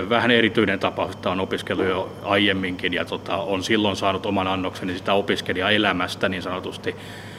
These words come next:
siitä sosiaalisesta puolesta, niin, tota, nytten, nytten on keskittynyt täysin opiskeluun, niin silloinhan se on ollut ihan, ihan fine mulle. Tota, tietenkin olisi se kiva olla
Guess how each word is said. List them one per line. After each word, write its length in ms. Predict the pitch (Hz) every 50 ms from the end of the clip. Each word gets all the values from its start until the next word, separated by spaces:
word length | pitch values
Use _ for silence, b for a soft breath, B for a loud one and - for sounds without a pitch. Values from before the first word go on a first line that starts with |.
| B B B
siitä 440 | - - 95 87 - 98 90 95 - -
sosiaalisesta 760 | - - 127 117 - 127 110 104 104 98 98 - - 123
puolesta, 500 | - - 110 101 98 95 95 - - 98
niin, 180 | 98 98 92 90
tota, 300 | - 98 - - 107 98
nytten, 440 | 98 95 90 - - 131 120 117 117
nytten 360 | 123 127 117 117 - 139 120
on 100 | 113 110
keskittynyt 480 | 104 113 98 - 127 - - - 85 -
täysin 280 | - 117 101 110 107 117
opiskeluun, 600 | 120 120 - 120 104 - - 104 98 101 98 95
niin 100 | 92 90
silloinhan 400 | - - 101 101 92 87 98 87
se 100 | 90 101
on 120 | 95 90
ollut 260 | 92 92 92 85 - 107
ihan, 240 | 98 107 95 82 B B B B B B B B B -
ihan 260 | 123 104 113 104 95
fine 420 | - - 110 104 98 95 95 92 90 -
mulle. 380 | 117 104 95 98 95 92 90 B B B B B B B -
Tota, 500 | - 87 87 - - 101 95 95 92 95 - - - -
tietenkin 540 | - 92 90 98 95 92 113 107 101 98 - -
olisi 260 | 101 107 101 95 104 107
se 100 | 113 110
kiva 340 | - 123 110 107 101 95
olla 220 | 92 87 85 85